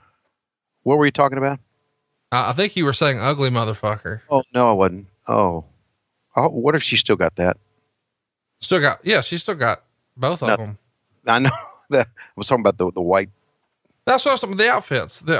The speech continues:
Speaker 2: oh, she's got both of those outfits. What do you think I was talking?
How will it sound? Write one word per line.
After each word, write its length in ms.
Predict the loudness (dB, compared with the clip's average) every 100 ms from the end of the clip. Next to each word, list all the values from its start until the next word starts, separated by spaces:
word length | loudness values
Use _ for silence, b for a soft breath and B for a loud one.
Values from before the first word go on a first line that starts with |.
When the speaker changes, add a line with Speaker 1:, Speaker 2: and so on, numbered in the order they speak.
| 2
Speaker 2:
oh, 60 |
she's 180 | 0 -2
got 160 | 0 2
both 200 | 0 0
of 80 |
those 160 | -2 -2
outfits. 520 | -4 -4 -14 -18 _ _ _ _ _ _ _ _ _ _ _ -2
What 120 | 0
do 60 | 0
you 60 | 0
think 220 | 0 2
I 80 | 0
was 100 | 0
talking? 320 | -2 -2